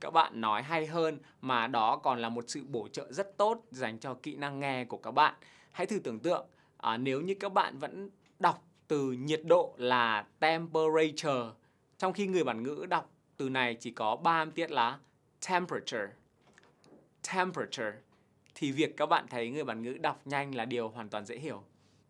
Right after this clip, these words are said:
Vậy thì trước giờ các bạn làm thế nào để đọc được một từ?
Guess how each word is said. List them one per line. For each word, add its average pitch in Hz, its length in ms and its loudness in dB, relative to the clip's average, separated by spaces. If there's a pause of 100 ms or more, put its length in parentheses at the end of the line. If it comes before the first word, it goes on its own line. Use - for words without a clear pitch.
(160)
Vậy 143 160 -6
thì 139 140 -6
trước 180 160 -2
giờ 160 260 0
các 156 100 0
bạn 160 220 2
làm 131 240 -2
thế 123 140 -8
nào 143 260 -4
để 120 100 -6
đọc 117 180 -2
được 117 80 -10
một 113 180 -10
từ? 120 240 -2